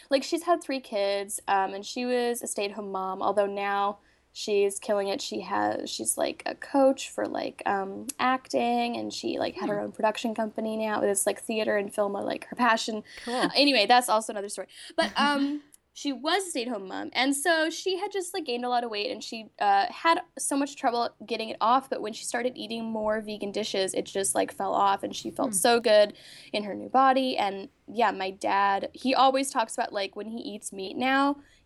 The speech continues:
Speaker 1: he can't sleep, <laughs> and he's
Speaker 2: Mm.
Speaker 1: really stinky. <laughs> Um, anyway, so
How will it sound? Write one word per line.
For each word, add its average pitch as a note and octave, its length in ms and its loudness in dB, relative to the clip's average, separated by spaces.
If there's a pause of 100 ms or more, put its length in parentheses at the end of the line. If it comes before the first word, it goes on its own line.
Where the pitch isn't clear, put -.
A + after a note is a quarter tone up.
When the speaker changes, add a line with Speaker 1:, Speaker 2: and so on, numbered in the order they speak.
(120)
Speaker 1:
he G#3+ 140 -2
can't - 440 -4
sleep, - 540 -2
<laughs> D#4+ 160 2 (280)
and C4+ 120 0
he's A#3 180 2
Speaker 2:
Mm. A#3 100 2
Speaker 1:
really G3+ 220 -2
stinky. D4+ 540 -6 (380)
<laughs> - 20 -4 (480)
Um, A3 320 2 (600)
anyway, C#4+ 280 -2
so - 180 -10